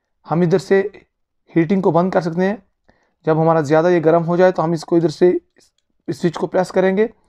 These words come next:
तो हमारा हीटर बंद हो जाएगा। और ये रेड वाला स्विच भी हीटर का स्विच है। हीटर के आप लो और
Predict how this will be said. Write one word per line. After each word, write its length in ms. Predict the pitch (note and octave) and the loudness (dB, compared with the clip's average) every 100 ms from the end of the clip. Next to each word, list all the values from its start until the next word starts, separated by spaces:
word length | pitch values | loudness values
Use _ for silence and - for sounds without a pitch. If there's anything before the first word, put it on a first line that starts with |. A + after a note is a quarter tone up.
| _ _ _ - | _ _ _ -4
तो 60 | |
हमारा 200 | D#3 D#3 | 0 0
हीटर 300 | D3 D3 D#3+ | 0 0 0
बंद 200 | E3+ F3+ | 2 2
हो 80 | F#3 | 2
जाएगा। 340 | F#3 F#3 G3+ G#3 _ _ _ - | 2 2 2 -2 _ _ _ -6
और 140 | E3 | 0
ये 120 | E3 | 2
रेड 200 | D#3+ F3 F#3+ | 2 2 2
वाला 140 | F#3 | -2
स्विच 220 | F3 F#3 | -2 -4
भी 120 | E3+ E3+ | -2 -2
हीटर 260 | C#3+ D3 | -2 -2
का 120 | F#3+ F3 | -2 -2
स्विच 280 | - E3+ G3+ | -2 -2 -2
है। 60 | G#3+ _ _ _ _ D3+ | -4 _ _ _ _ -4
हीटर 200 | D3+ F#3 | -2 0
के 120 | F#3 | 0
आप 200 | F3+ - _ _ _ _ _ _ _ _ _ _ _ | 0 -4 _ _ _ _ _ _ _ _ _ _ _
लो 160 | C#3+ F3+ | -2 0
और 220 | F#3 F3+ | 2 0